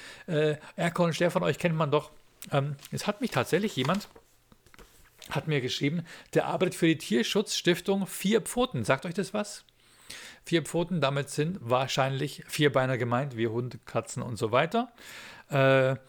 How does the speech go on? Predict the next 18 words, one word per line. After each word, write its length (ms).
und 120
die 60
planen 360
derzeit 260
eine 160
Kampagne 440
mit 120
Unterstützung 640
von 260
Prominenten 600
und 160
da 80
hat 160
er 100
halt 160
an 140
mich 180
gedacht. 400